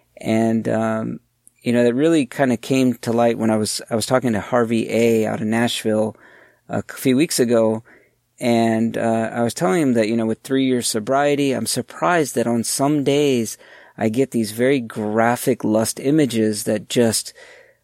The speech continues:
like, knock the wind out of me. And I'm, I'm really shocked that I'm having these moments. And he said, "This is a progressive disease, that while I may be sober, my degree, my disease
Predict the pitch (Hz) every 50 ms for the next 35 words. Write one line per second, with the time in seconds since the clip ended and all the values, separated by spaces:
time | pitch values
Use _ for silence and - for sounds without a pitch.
0 | _ _ _ - 110 110 104 - 117 113 110 123 143 143 - - 113 107 110 123
1 | 160 202 202 151 110 - - 117 120 123 117 107 - - 85 - 113 117 117 117
2 | 117 - - 117 120 113 123 143 151 151 120 - - - 175 170 160 - - -
3 | - - - 117 113 113 117 - - 131 131 123 123 120 110 110 104 110 127 131
4 | 156 185 170 135 117 110 92 - - - - - - - - - _ _ _ _
5 | - - 113 120 127 131 127 - 151 139 127 110 110 139 143 - - 196 190 180
6 | - - - 135 113 107 - - 110 110 107 104 - - 135 120 113 113 - 123
7 | 117 120 131 143 160 151 123 110 107 110 113 - - - _ _ _ _ _ _
8 | _ _ _ _ _ _ _ _ _ - 117 110 120 113 110 110 110 113 110 -
9 | _ _ _ _ - 120 120 117 117 117 110 - - - 127 139 156 165 160 160
10 | 156 147 147 131 135 131 120 117 - - 165 165 196 208 160 143 120 117 117 117
11 | 120 127 139 156 - 135 120 107 110 123 131 151 175 185 180 160 - 127 123 123
12 | 139 147 165 143 143 131 113 117 127 151 180 196 190 147 123 117 110 113 110 107
13 | - -